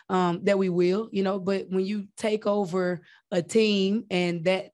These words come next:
really hasn't been the identity and you're trying to change it mid-season, that's tough to do. Uh, because, you know, I work for one of the best def-, defensive coaches I ever been around in Sandra Rushin, and it took us a solid year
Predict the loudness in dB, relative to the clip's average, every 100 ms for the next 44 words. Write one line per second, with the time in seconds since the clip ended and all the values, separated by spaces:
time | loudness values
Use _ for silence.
0 | -8 -2 2 2 2 0 0 -4 -8 -8
1 | -4 -4 0 0 0 -2 -2 -2 -2 -2
2 | -2 -2 -2 0 0 2 0 0 -2 -4
3 | -2 0 0 -2 -8 -10 -12 -18 _ _
4 | -20 -20 -10 0 4 4 4 2 4 6
5 | 6 6 4 2 0 2 2 2 0 0
6 | -2 -2 -6 -6 -2 -2 0 -2 0 0
7 | 2 2 0 0 0 2 0 -2 -2 -2
8 | -2 0 0 -2 -6 -8 -14 -20 -6 -2
9 | 0 2 0 0 -2 0 -2 -4 -2 0
10 | 2 2 0 -4 _ _ -10 -4 -2 -2
11 | -2 -6